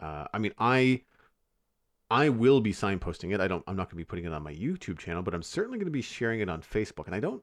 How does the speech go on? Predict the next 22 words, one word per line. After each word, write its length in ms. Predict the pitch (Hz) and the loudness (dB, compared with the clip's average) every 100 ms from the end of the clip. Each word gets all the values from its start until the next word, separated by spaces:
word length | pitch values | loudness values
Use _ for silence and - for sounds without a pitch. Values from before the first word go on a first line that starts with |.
| _ - | _ -4
necessarily, 960 | 131 143 131 - 113 110 104 92 87 _ _ _ _ _ _ _ _ _ _ - | -4 -4 -10 -4 0 2 0 0 -4 _ _ _ _ _ _ _ _ _ _ -2
I 80 | 123 | 0
don't 160 | 165 | 0
share 260 | - 131 120 | 2 4 4
my 160 | 101 | 2
Minecraft 640 | 90 87 92 92 90 - - | 0 -2 -2 -2 -2 -6 -10
activity 340 | 95 101 104 107 | -6 -2 0 0
a 100 | 95 | 0
lot 200 | 98 101 | 0 -2
on 100 | 101 | -4
Facebook 380 | 104 - - | -4 -4 -6
'cause 140 | - 85 | -6 -4
a 40 | |
lot 140 | 80 78 | -4 -2
of 80 | |
my 80 | 80 | -4
family 260 | 80 82 82 | -4 -6 -6
and 100 | 78 | -6
friends 240 | 80 80 | -8 -6
are 60 | 80 | -6
not 200 | 76 - | -6 -8
into 400 | 104 127 139 143 | -10 -8 -8 -10